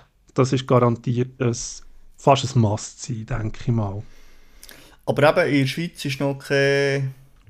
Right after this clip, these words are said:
Speaker 2: Kinostart bekannt in diesem Fall.
Speaker 1: Nein, offiziell ist da noch nichts bekannt. Ich habe es auf dem Radar, fiebere nach und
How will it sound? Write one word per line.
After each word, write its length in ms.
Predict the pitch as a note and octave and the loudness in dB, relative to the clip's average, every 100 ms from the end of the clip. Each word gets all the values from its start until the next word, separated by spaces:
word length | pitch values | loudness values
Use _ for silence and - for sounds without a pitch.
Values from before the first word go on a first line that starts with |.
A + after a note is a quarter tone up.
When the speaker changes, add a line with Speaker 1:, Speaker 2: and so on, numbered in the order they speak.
| _ _ _ _ - | _ _ _ _ -18
Speaker 2:
Kinostart 880 | - C3+ C3 B2+ C3 A#2 A#2 - - | -6 -2 0 -2 -4 -4 -6 -8 -10
bekannt 560 | C3 - G2 - - | -10 -8 -12 -12 -12
in 60 | A2 | -10
diesem 240 | G#2 G#2 | -10 -10
Fall. 200 | - - C#3 C3+ _ _ _ _ - | -12 -16 -16 -20 _ _ _ _ 0
Speaker 1:
Nein, 400 | B2+ B2 B2+ - _ | 4 4 2 -6 _
offiziell 680 | - C3+ C3+ C3 - C3 B2 | 2 2 2 -2 4 6 6
ist 140 | A#2 - | 4 2
da 100 | A#2+ | 4
noch 120 | A#2+ | 4
nichts 260 | A2+ A2+ - | 4 2 0
bekannt. 600 | B2+ - A2 G#2 G#2+ - | -2 -2 -6 -6 -8 0
Ich 380 | C3 B2+ C3+ - _ _ - | 6 8 6 0 _ _ -14
habe 200 | - C#3 | 4 4
es 80 | D#3 | 4
auf 100 | E3+ | 2
dem 120 | E3+ | 6
Radar, 420 | D3 C#3 C#3 C#3 | 6 8 10 8
fiebere 460 | - D3+ C3+ C3+ B2+ | 6 0 4 6 6
nach 260 | B2+ D3 E3+ | 6 6 4
und 360 | C#3+ C3+ A#2+ | 4 2 -2